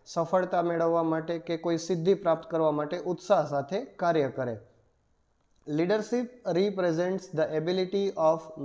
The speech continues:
manager. Leadership છે, નેતાગીરી છે, એ કોઈ પણ manager છે એની ક્ષમતાને રજૂ કરે છે. To induce subordinates to work with confidence and zeal. એટલે કે જે મેનેજર, manager છે એની સાથે કાર્ય કરતા બીજા એના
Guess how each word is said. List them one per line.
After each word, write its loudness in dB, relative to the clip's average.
manager. -2
Leadership 2
છે, -2
નેતાગીરી 2
છે, -4
એ -4
કોઈ 2
પણ 0
manager 0
છે -2
એની 0
ક્ષમતાને 0
રજૂ 4
કરે 2
છે. -4
To -4
induce 2
subordinates -2
to 2
work 0
with 0
confidence -2
and -2
zeal. 2
એટલે 2
કે 0
જે 0
મેનેજર, 0
manager 2
છે -4
એની 0
સાથે -2
કાર્ય 0
કરતા 0
બીજા 0
એના -2